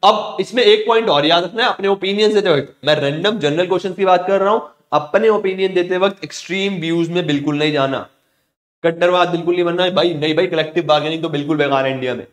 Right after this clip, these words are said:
ऐसा होना नहीं चाहिए, ऐसा कुछ भी हमने नहीं लिखना। Generally applicable on all questions।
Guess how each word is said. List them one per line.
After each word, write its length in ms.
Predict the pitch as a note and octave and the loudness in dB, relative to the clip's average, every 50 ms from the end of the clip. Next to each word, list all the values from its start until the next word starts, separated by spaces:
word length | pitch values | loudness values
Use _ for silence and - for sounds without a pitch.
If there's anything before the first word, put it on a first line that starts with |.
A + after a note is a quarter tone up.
| _ | _
ऐसा 200 | A2 B2+ C#3 C3+ | -8 -6 -6 -6
होना 120 | B2+ B2+ C3 | -6 -4 -4
नहीं 160 | C#3 C#3 C3+ | -4 -4 -4
चाहिए, 180 | C3+ C3 C3+ B2 | -4 -4 -4 -4
ऐसा 160 | B2+ C#3+ D3 | -4 -4 -6
कुछ 280 | C#3+ - E3 D#3+ - | -4 -4 -4 -4 -4
भी 160 | D#3+ B2 C3+ D3+ | -6 -6 -4 -4
हमने 180 | C#3+ C3+ D#3 | -4 -4 -6
नहीं 200 | E3 C#3 C3 C#3 | -4 -4 -6 -6
लिखना। 360 | C3 B2 A#2 - A#2 G#2 F#2 - _ _ _ _ _ _ _ _ _ _ C3 | -6 -8 -10 -12 -12 -14 -14 -16 _ _ _ _ _ _ _ _ _ _ -6
Generally 460 | A#2+ D3+ D#3+ F3+ F#3+ G#3 A3+ - - - | -4 -2 0 0 0 0 0 0 0 0
applicable 540 | C3+ C3+ - D#3 D#3 D3+ D#3 D#3+ D#3+ D#3+ E3 F3 | 0 0 0 -4 -4 -2 -2 -2 -2 -2 -2 -4
on 80 | - - - - _ _ - | -4 -8 -12 -18 _ _ 0
all 200 | C3 C#3+ C#3+ C3+ | 2 2 2 0
questions। 400 | C#3 C3 B2 B2+ - A2+ G#2+ | -2 -4 -6 -6 -8 -10 -12